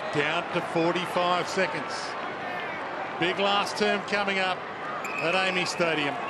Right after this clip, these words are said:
The last home and away game here for the year. The Adelaide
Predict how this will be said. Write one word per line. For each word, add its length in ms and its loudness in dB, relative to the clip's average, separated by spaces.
The 60 2
last 420 4
home 240 2
and 100 2
away 340 4
game 260 2
here 240 2
for 120 0
the 120 2
year. 360 2
The 120 4
Adelaide 340 2